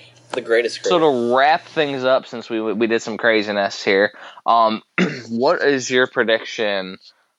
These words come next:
Speaker 2: for the next two movies? Like, general outline prediction.
Speaker 1: So,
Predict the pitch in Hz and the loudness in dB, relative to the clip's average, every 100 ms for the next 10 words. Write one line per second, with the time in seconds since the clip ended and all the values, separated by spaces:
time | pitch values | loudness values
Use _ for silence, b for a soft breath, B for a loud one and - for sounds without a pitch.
0 | _ - 104 104 98 104 104 110 - - | _ -6 0 0 0 -2 -2 -2 -4 -16
1 | - - - - 113 107 101 92 95 76 | -16 -16 -12 -4 -2 -2 -4 -6 -6 -6
2 | 65 76 95 - 104 104 110 113 110 107 | -8 -4 -4 -4 -12 -10 -6 -6 -4 -2
3 | 107 104 98 - 85 - 82 80 78 - | -2 -2 -2 -2 -4 -2 -6 -6 -10 -8
4 | 76 - - - 50 - _ _ - _ | -8 -6 -6 -8 -8 -14 _ _ -20 _
5 | - - 123 123 117 117 113 | -6 -2 0 2 2 2 2